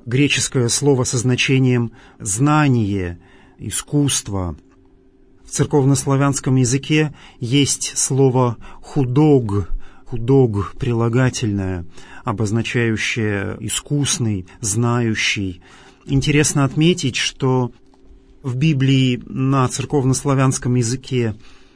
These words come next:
которое предназначается для домашнего чтения, этот стих мы находим в другой редакции.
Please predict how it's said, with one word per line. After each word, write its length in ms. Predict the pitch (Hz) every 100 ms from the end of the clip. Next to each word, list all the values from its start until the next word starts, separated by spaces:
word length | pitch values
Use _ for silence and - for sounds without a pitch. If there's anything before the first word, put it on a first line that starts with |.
| - _ -
которое 480 | 135 135 127 123
предназначается 960 | - 123 127 117 127 - 131 120 - 123
для 240 | 113 120
домашнего 680 | 107 135 139 117 - 113 104
чтения, 680 | - - 165 165 147 117 110 - - - _ _ _ _
этот 340 | - 135 135 -
стих 480 | - - 151 139 -
мы 160 | 135
находим 640 | 131 - 143 123 127 131 -
в 140 | 123
другой 480 | 120 139 127 139 127
редакции. 840 | 127 131 139 123 - - 98 87